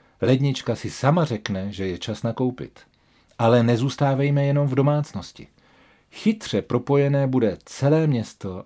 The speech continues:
a dokonce celá naše země. A celá Evropa. A nová technologie bude znamenat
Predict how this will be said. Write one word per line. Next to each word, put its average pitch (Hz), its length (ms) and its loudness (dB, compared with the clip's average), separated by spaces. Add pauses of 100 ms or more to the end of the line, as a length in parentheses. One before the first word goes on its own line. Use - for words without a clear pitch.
a 101 80 -8
dokonce 107 580 -4
celá 107 440 -2
naše 92 300 -8
země. 85 380 -10 (1000)
A - 80 -16
celá 87 440 -8
Evropa. - 600 -10 (400)
A 101 140 -4
nová 95 720 2
technologie 143 680 0
bude 127 260 0
znamenat 127 460 0